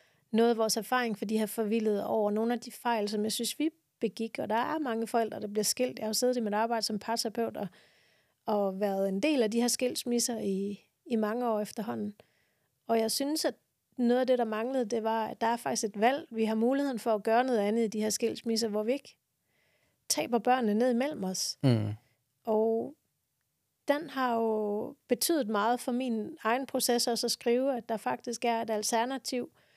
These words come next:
Speaker 1: men også til at se, at vi udlevede faktisk det alternativ. Vi valgte at tage de her briller på, heldigvis, øh, ret hurtigt efter vores skilsmisse.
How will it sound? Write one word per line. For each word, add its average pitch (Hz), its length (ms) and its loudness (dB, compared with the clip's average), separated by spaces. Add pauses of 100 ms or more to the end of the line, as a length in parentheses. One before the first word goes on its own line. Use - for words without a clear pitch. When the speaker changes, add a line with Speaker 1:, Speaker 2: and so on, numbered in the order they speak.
(460)
Speaker 1:
men 233 220 4
også 285 200 2
til 370 80 0
at 311 100 0
se, 277 280 0 (520)
at 214 220 0
vi 254 220 0
udlevede 294 580 6
faktisk 208 380 0
det 233 180 4 (380)
alternativ. 214 760 2
Vi 233 200 4
valgte 254 320 2 (220)
at 214 180 0
tage 233 180 2
de 262 60 2
her 254 100 4
briller 240 320 4
på, 262 280 0 (840)
heldigvis, 269 880 0 (300)
øh, 226 60 2
ret 214 460 0
hurtigt 269 640 2
efter 262 320 0
vores 220 200 2
skilsmisse. 240 640 -2